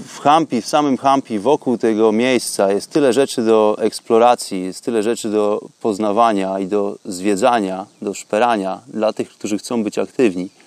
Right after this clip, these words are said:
że dopiero teraz właściwie odkrywam zupełnie inne aspekty tego miejsca.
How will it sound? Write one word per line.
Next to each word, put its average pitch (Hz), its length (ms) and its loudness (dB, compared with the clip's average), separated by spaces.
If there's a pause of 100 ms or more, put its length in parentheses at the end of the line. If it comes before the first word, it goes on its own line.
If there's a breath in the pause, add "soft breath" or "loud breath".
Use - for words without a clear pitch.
(640 soft breath)
że 101 120 -8
dopiero 131 380 0
teraz 131 400 2
właściwie 123 500 -4
odkrywam 123 580 -2
zupełnie 127 480 -2
inne 131 280 2
aspekty 110 580 -2
tego 95 240 -2
miejsca. 98 540 -4